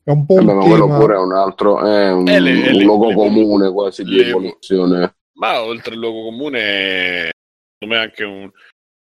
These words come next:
Speaker 2: È anche un
Speaker 3: eh,
Speaker 2: tema
Speaker 3: quello che
Speaker 2: adolescenziale, il
Speaker 3: manca,
Speaker 2: fatto di
Speaker 3: ma
Speaker 2: accettare che tutti hanno luce e oscurità dentro di sé, bisogna bilanciarli,
Speaker 3: ma
Speaker 2: eccetera.
Speaker 3: s-, sì, però secondo me c'è proprio un, una questione di scrittura.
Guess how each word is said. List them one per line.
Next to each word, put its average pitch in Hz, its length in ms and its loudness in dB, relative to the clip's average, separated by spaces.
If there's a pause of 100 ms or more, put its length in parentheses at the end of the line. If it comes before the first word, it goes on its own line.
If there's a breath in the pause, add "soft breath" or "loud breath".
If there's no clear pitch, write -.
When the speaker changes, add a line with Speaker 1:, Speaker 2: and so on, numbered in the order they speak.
Speaker 2:
È - 120 -8
anche 87 160 -2
un 101 60 2
Speaker 3:
eh, 85 40 -4
Speaker 2:
tema 107 200 2
Speaker 3:
quello 104 60 0
che 101 140 2
Speaker 2:
adolescenziale, 98 760 2 (120)
il 92 60 2
Speaker 3:
manca, 90 140 0
Speaker 2:
fatto 98 360 0
di 101 60 2
Speaker 3:
ma 98 60 4
Speaker 2:
accettare 127 560 2
che 95 160 -4
tutti 104 320 -4
hanno 95 300 0
luce 98 280 0
e 98 40 4
oscurità 92 440 0
dentro 87 240 -6 (140)
di - 80 -2
sé, 90 80 0
bisogna 87 340 -6
bilanciarli, 87 1120 0
Speaker 3:
ma 85 120 0
Speaker 2:
eccetera. 85 500 -2
Speaker 3:
s-, - 180 -18
sì, - 720 -8
però 156 200 -4
secondo 139 280 -6
me 151 80 -6
c'è 143 160 -6
proprio 127 300 -10
un, 120 220 -16
una 120 160 -10
questione 120 400 -6
di 120 80 -2
scrittura. 127 600 -2